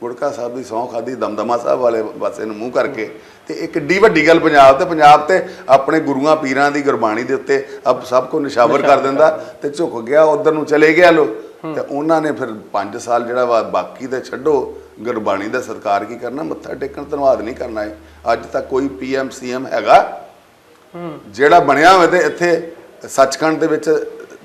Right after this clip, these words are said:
Speaker 1: ਸਿਰ ਨਵਾਉਣ ਨਾ ਆਵੇ, ਧੰਨਵਾਦ ਨਾ ਕਰਨਾ ਆਵੇ, ਨਹੀਂ ਆਇਆ, ਨਹੀਂ ਆਇਆ ਕੈਪਟਨ ਅਮਰਿੰਦਰ,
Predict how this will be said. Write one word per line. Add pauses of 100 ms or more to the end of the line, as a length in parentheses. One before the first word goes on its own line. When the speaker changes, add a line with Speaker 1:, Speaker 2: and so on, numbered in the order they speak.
(160)
Speaker 1:
ਸਿਰ
ਨਵਾਉਣ
ਨਾ
ਆਵੇ,
ਧੰਨਵਾਦ
ਨਾ
ਕਰਨਾ
ਆਵੇ,
ਨਹੀਂ
ਆਇਆ, (1040)
ਨਹੀਂ
ਆਇਆ
ਕੈਪਟਨ
ਅਮਰਿੰਦਰ,